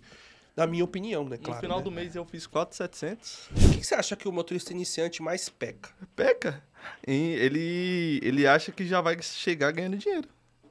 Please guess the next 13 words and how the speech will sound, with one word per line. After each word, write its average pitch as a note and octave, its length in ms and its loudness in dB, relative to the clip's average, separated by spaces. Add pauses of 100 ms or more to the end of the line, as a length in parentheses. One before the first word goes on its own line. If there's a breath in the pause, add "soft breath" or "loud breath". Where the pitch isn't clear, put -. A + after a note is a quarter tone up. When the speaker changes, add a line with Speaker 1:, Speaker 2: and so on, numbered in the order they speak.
(1080 loud breath)
Speaker 2:
É, F#4 500 0
não E3 80 2
é A3+ 60 6
assim, E4 240 2
bagunçado, D#3+ 540 0
pai. A2+ 260 -4 (440 loud breath)
Eu - 80 -8
tô C#3 360 2
há A#2 40 -6
quatro E3+ 380 0
anos F#3 160 0
nos F3+ 120 -4
aplicativos. E3+ 840 -2